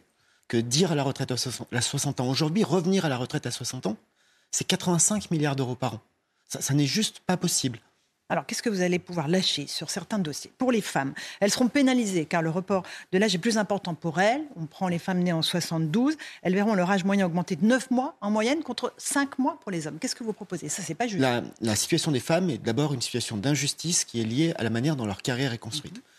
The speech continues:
Speaker 1: Aujourd'hui,
Speaker 2: Carrière
Speaker 1: quand,
Speaker 2: hachée.
Speaker 1: quand on regarde le niveau moyen de pension des hommes et des femmes, il y a un écart qui peut atteindre quarante pour cent. Et cet écart n'est pas lié au système de retraite.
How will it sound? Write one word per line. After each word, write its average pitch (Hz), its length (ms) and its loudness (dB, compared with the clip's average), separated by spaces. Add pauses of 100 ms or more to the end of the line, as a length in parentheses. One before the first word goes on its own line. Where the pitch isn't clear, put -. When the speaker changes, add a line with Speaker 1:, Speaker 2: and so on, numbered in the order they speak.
(180)
Speaker 1:
Aujourd'hui, 127 240 4
Speaker 2:
Carrière 151 180 0
Speaker 1:
quand, 214 60 2
Speaker 2:
hachée. - 280 -2 (140)
Speaker 1:
quand - 180 0
on 123 40 2
regarde 139 560 2 (120)
le 110 120 -2
niveau 127 200 4
moyen 135 300 2
de 117 60 -6
pension 123 380 -4
des 117 200 0
hommes 120 140 2
et 113 40 0
des 107 120 0
femmes, 170 260 2
il 117 100 0
y 117 40 2
a 117 40 2
un 117 60 2
écart 113 380 -2
qui - 80 -8
peut 101 100 -4
atteindre 98 220 -4
quarante 135 260 0
pour - 160 -4
cent. - 140 -6 (500)
Et 127 220 4
cet - 180 -2
écart 175 280 2
n'est 143 100 0
pas 120 120 -2
lié 127 140 0
au 131 60 0
système - 320 -4
de 127 80 0
retraite. 139 420 -4